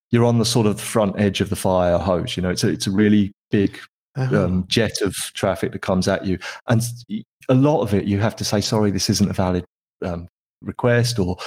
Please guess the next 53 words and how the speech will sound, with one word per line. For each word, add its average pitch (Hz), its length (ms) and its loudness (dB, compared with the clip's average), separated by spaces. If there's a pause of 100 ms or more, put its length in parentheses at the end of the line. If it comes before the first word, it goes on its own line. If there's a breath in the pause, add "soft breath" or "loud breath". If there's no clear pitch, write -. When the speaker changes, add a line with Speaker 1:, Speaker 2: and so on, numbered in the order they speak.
(120 loud breath)
Speaker 1:
you 110 80 2
know, 95 120 4
"We're 98 120 4
not 110 220 2
gonna 98 400 2
add 98 240 0
this." 98 280 0
You 104 80 0
have 117 120 0
to 120 60 -4
close 107 360 2
a 107 60 4
lot 90 160 4
of 92 180 -4 (280)
tickets - 340 -2
as 85 100 -4
won't 101 260 0
fix, - 380 -6 (300 loud breath)
and 107 120 2
people 120 220 2
get 117 140 0
very 104 160 4
Speaker 2:
Okay. 101 80 2
Speaker 1:
upset - 340 2
when 98 160 4
their 98 220 4
idea 98 360 4
is 90 140 -2
rejected, 98 560 0
and 92 100 -2
some-, 95 200 -4
sometimes 95 420 -2
you 95 60 -2
get 92 160 2
it 85 60 0
on 90 100 -4
the 90 80 -2
nose. 90 420 -2 (480)
You 139 120 -2
know, 117 200 -2
people 127 240 2
aren't 113 180 2
necessarily 101 460 0
meaning 104 460 4
to 90 200 0 (420 loud breath)
take 101 240 0
it - 20 4
out 90 220 2
on 90 120 -4
you, 90 220 0
but 92 160 2 (460)
they 90 100 -2
do. 95 380 2